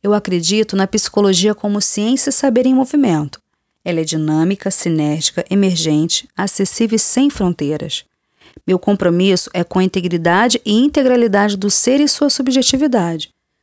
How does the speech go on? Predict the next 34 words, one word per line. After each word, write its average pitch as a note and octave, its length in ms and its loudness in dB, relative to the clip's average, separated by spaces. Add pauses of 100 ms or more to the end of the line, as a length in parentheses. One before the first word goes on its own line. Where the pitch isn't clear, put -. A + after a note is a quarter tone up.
norteada E3 560 -2
pela D#3+ 220 0
empatia D#3+ 440 -2
e C4 80 4
ética A#3+ 300 0
profissional. F#3 680 -4 (720)
Assim F#3 300 0
como C#4+ 220 2
a - 20 0
psicologia F3 800 0
transformou G3+ 680 0
e F3+ 40 2
transforma E3 720 0
a D#3+ 40 2
minha F#3 240 2
história, F3 600 0 (460)
quero D#3+ 300 -2
eu F3+ 180 2
também G#3+ 420 2
ser F3 220 0
um - 20 -2
instrumento E3+ 500 -2
da D#3+ 120 -4
psicologia F#3+ 920 0 (360)
a D#3+ 80 0
oportunizar E3+ 680 0
mudanças G3+ 600 0
na C4+ 120 2
vida G#3 320 -2
de G#3+ 160 -4
outras F#3+ 360 0
pessoas. E3+ 720 -2 (680)
Vamos D#3 220 2
lá? F#3 280 2